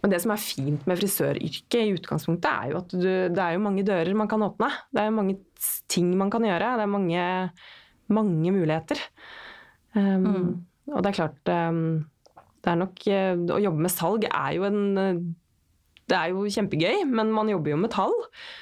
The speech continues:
Speaker 2: Mm.
Speaker 1: Ehm, og du har jo selvfølgelig budsjetter du skal forholde deg til, og man skal jo nå visse mål, da. Ehm, som jeg synes er gøy med,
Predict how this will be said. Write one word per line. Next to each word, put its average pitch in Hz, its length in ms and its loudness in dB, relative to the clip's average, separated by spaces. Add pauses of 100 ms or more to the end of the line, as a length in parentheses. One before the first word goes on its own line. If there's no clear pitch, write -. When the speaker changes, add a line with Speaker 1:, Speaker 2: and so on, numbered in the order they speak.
(140)
Speaker 2:
Mm. 196 160 4
Speaker 1:
Ehm, 196 960 0
og 185 100 0
du 190 100 2
har 160 280 0
jo 302 240 0
selvfølgelig 175 480 0
budsjetter 170 440 -2
du 175 80 2
skal 175 180 -2
forholde 175 320 0
deg 180 140 0
til, 196 320 2
og 185 220 0
man 185 120 0
skal 180 220 0
jo 190 80 2
nå 160 300 2
visse 170 240 -2
mål, 156 320 2
da. 359 60 0 (1120)
Ehm, 180 440 2
som 233 140 2
jeg 143 160 2
synes 160 180 -4
er 208 120 0
gøy 175 460 0
med, 208 640 0